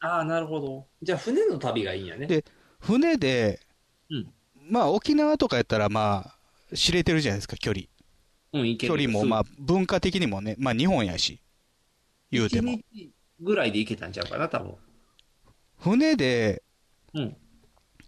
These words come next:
Speaker 2: ロシアの方行ったら楽しくないかな。
Speaker 1: ああ。沈められへん、今やったら。
Speaker 2: 何沈められん？プーチンに沈められんの？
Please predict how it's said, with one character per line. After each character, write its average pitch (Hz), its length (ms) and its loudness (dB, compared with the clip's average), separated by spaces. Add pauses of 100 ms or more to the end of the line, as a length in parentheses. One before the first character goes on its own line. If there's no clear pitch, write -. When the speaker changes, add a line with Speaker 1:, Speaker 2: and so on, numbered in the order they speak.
(880)
Speaker 2:
ロ 165 200 2
シ - 160 2
ア 311 80 4
の 165 100 2
方 123 180 0
行 113 60 0
っ - 20 -20
た 110 120 -2
ら 131 160 -2
楽 123 80 2
し - 100 -2
く - 140 -10
な 98 100 -8
い - 40 -12
か 101 100 -12
な。 107 100 -4
Speaker 1:
あ 107 120 -6 (1160)
あ。 135 380 0 (1500)
沈 226 380 2
め 240 140 4
ら 226 120 2
れ 123 120 0
へ 95 140 -2
ん、 90 100 -12 (120)
今 113 220 0
や 101 60 -2
っ - 80 -12
た - 100 -12
ら。 - 120 -18 (680)
Speaker 2:
何 113 400 -2
沈 139 240 0
め 139 80 2
ら 127 80 2
れ 113 80 0
ん？ - 20 -10
プ 190 140 0
ー 143 80 2
チ - 100 0
ン 104 60 -4
に 98 80 -6
沈 117 200 0
め 113 120 0
ら 113 120 2
れ 101 100 0
ん 98 40 -8
の？ 98 180 -10